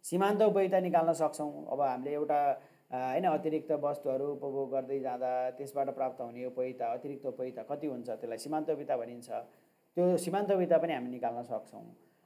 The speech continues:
अनि औसत उपयोगिता पनि निकाल्न सक्छौँ। हामीले कुल उपयोगितालाई हाम्रो, होइन, यो चाहिँ उपभोग गरेका एकाइहरूले भाग गरेर हामी निकाल्न सक्छौँ। यी कुराहरू, यी सबै कुराहरू चाहिँ हामी यसमा गर्न सक्छौँ। त्यसैले यो सङ्ख्यात्मक उपयोगिता विश्लेषण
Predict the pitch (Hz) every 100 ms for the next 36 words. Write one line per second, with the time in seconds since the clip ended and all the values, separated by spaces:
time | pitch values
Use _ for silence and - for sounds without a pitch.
0 | - 190 214 208 190 170 196 214 214 196
1 | 190 180 170 170 170 151 147 147 135 -
2 | 143 - 120 135 139 165 165 156 143 120
3 | 139 156 113 127 135 - - _ 117 170
4 | 143 131 135 135 131 123 156 147 160 156
5 | 147 139 139 147 165 139 131 123 117 139
6 | 151 147 127 117 123 131 127 127 117 -
7 | 123 120 - _ _ - 175 240 277 -
8 | 254 202 151 127 151 190 190 190 214 208
9 | 180 131 120 160 117 117 113 135 120 101
10 | 107 110 101 - _ _ _ _ _ -
11 | 170 190 208 226 226 214 180 190 180 180
12 | 190 190 185 180 185 185 185 185 180 165
13 | 170 165 165 147 147 135 - 123 117 85